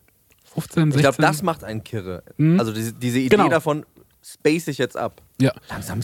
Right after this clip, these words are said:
Speaker 2: mach ich ab.
Speaker 1: <laughs> Ja. Nee, weißt du, ich weiß noch, weil ich hatte mir einen Mini-Disc-Player von einem Kumpel ausgeliehen und der hatte eine Mini-Disc und da war so Ramones drauf.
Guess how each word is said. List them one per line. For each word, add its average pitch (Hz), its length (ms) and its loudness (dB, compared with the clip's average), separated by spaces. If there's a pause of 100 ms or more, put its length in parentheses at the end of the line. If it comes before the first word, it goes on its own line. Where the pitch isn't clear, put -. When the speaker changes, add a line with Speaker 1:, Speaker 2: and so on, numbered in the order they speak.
(120)
Speaker 2:
mach - 200 -10
ich 151 140 -12
ab. - 160 -16
Speaker 1:
<laughs> - 540 2
Ja. - 120 2 (640)
Nee, 156 100 2
weißt 180 180 2
du, 170 60 -6 (120)
ich 135 140 -6
weiß 180 160 2
noch, 196 60 0
weil 151 120 2
ich 120 80 -2
hatte 185 160 -2
mir 156 280 2
einen 117 120 -2
Mini-Disc-Player 165 920 4
von 135 160 0
einem 123 100 2
Kumpel 190 300 2
ausgeliehen 170 500 0
und - 200 -6
der 135 80 4
hatte 156 120 2
eine 135 120 4
Mini-Disc 156 440 2
und 139 60 2
da 127 100 4
war 123 140 4
so 123 120 2
Ramones 110 600 4
drauf. - 380 -14